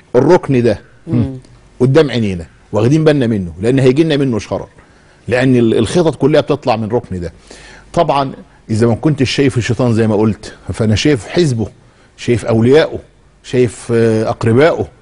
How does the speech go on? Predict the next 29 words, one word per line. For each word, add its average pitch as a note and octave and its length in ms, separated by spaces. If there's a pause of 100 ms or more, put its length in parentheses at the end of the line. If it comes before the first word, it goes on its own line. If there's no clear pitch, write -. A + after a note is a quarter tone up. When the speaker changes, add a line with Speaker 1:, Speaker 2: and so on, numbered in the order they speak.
(160)
Speaker 1:
شايف B2 260
شياطين C3+ 320
الإنس، C3 560 (520)
هو F#3+ 80
بيحركه. F3 420 (920)
يعني G2 180
حتى، C3+ 420 (320)
آه، A2+ 460
ديت B2+ 400
واضحة، D3 240
لازم C3 160
تكون B2+ 240
كمان C#3+ 220
واضحة D3+ 200
في C3+ 120
ذهننا. E3 360
Speaker 2:
آه. C#3+ 260 (100)
Speaker 1:
ولذلك C3+ 280
ربنا C3+ 340 (300)
سمى D#3+ 400
كل D#3+ 720
هؤلاء C#3+ 420
الكفرة B2 540 (280)
اللي C#3 180
بيحاربوا B2+ 440
دين C#3 120
ربنا B2 340
سبحانه B2+ 340
وتعالى، C#3 360